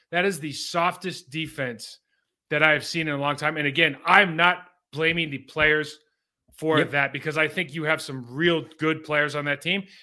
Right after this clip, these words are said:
Speaker 1: And I also think you have some guys that maybe not are, are good, but wanna be good or are playing hard. But whatever is happening between when they draw it up on the, on the grease board and how they do it on the, on film, man, there is a, there is a vast gap between what should be and what is.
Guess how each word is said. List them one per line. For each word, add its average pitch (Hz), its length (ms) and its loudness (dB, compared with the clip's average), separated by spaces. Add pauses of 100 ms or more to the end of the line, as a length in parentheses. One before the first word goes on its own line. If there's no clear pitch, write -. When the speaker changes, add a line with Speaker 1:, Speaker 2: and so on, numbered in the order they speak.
(100)
Speaker 1:
And 180 140 6
I 185 80 10
also 214 200 4
think 202 160 -6
you 220 80 0
have 196 120 0
some 190 140 -8
guys 185 200 4
that 175 100 -8
maybe 190 200 -2
not 170 200 -2
are, 156 300 -2
are 151 140 -2
good, 165 440 2 (280)
but 180 180 -2
wanna 180 300 4
be 175 140 -4
good 175 140 0
or 147 180 0
are 135 40 -4
playing 165 320 -2
hard. 156 340 0 (460)
But 151 200 -2 (760)
whatever 214 440 2
is 202 140 2
happening 185 460 0
between 156 360 -8
when 160 100 -8
they 143 120 -6
draw 160 300 2
it 190 60 4
up 185 140 -6
on 185 160 -2
the, 170 260 -6
on 160 120 -8
the 143 120 -10 (120)
grease 170 240 -4
board 196 360 -2 (320)
and 143 120 -8
how 165 140 0
they 156 140 -2
do 165 200 -2
it 170 80 0
on 156 140 0
the, 143 200 -10
on 143 120 -4
film, 180 420 -4 (380)
man, 147 220 -6
there 180 180 2
is 139 140 -6
a, 120 180 -10 (400)
there 165 180 -2
is 143 100 -6
a 120 100 -8
vast 143 640 -2
gap 147 300 0
between 131 320 -10
what 135 140 -8
should 147 260 -6
be 139 120 -2
and 127 120 -4
what 120 140 -4
is. 104 300 -10